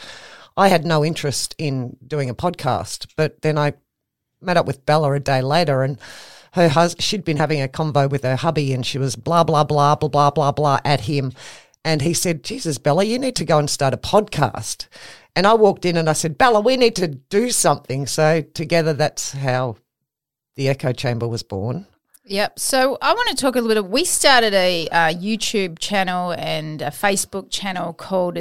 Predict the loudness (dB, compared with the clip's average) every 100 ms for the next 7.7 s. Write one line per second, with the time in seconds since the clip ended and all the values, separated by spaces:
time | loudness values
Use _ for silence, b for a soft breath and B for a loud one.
0 | -8 -10 -4 -4 -2 -6 -4 -6 -6 -4
1 | 4 4 4 -4 2 0 2 -2 0 0
2 | -2 -2 -2 -2 -2 -4 -6 -4 -4 -4
3 | -8 -10 -6 -4 -4 -6 -6 -8 -2 -2
4 | 0 -4 -2 0 0 0 -4 -8 -6 -4
5 | -2 -4 -6 -12 b b b b -2 0
6 | 0 0 0 0 2 4 2 -2 0 0
7 | 0 -2 -4 -6 -6 -6 -10